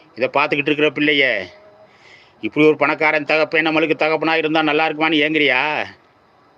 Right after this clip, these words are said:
பூமிக்குரிய தகப்பனை விட்டுரு. ஆனா உனக்கு ஒரு பரலோக தகப்பன் இருக்கிறாங்கிறத புரிஞ்சுக்கோ.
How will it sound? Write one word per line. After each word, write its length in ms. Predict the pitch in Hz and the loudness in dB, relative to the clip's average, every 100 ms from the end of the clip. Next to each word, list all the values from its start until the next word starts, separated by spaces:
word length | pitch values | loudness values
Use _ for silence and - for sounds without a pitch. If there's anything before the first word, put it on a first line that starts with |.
| _ _ _ _ _ _ _ _ _ _ _ - _ - | _ _ _ _ _ _ _ _ _ _ _ -20 _ -10
பூமிக்குரிய 520 | 127 165 175 156 160 160 | 0 2 2 2 0 2
தகப்பனை 400 | 147 160 160 156 | 0 0 0 0
விட்டுரு. 340 | 151 156 156 131 101 - _ _ _ - 214 _ _ _ _ _ - - | -2 0 2 0 -4 -18 _ _ _ -20 -20 _ _ _ _ _ -20 -4
ஆனா 240 | 139 165 | 0 2
உனக்கு 240 | 151 160 | 2 2
ஒரு 120 | 151 151 | 2 2
பரலோக 340 | 135 160 165 | 0 2 2
தகப்பன் 360 | 165 160 160 170 | 2 -2 0 0
இருக்கிறாங்கிறத 520 | 156 156 156 156 151 151 | 0 0 0 0 0 0
புரிஞ்சுக்கோ. 420 | 156 151 147 151 | 0 0 2 2